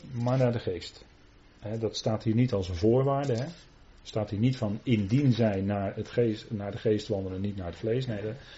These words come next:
dat is gewoon een vaststelling hier, hè. Paulus stelt vast. Hè, degenen die in Christus Jezus zijn, die kennen dus geen veroordeling. Zij wandelen niet naar de geest, eh, niet naar het vlees, sorry, maar naar de geest.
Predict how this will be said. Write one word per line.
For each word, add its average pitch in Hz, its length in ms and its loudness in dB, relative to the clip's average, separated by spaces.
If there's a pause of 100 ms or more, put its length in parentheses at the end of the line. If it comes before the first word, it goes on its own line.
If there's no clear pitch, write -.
(160)
dat - 220 -4
is 123 200 0
gewoon 120 160 6
een 110 60 6
vaststelling 98 520 2
hier, 87 200 -2
hè. 110 80 -6 (300)
Paulus 107 240 2
stelt 101 260 2
vast. - 380 -4 (1000)
Hè, 127 140 -4
degenen 110 340 4
die 123 120 0
in 135 180 4
Christus 101 320 0
Jezus 151 380 6
zijn, 175 320 0
die 123 80 -2
kennen 90 240 -4
dus 85 140 -6
geen 113 220 -2
veroordeling. 107 680 0 (320)
Zij 123 420 2
wandelen 95 420 2
niet 110 200 0
naar 82 200 -8
de - 80 -16
geest, 139 420 -2 (720)
eh, 110 140 6
niet 135 220 8
naar 95 160 2
het - 140 0
vlees, 135 280 4
sorry, 120 280 0 (140)
maar 95 200 -8
naar 92 140 -6
de 101 80 -8
geest. - 360 -14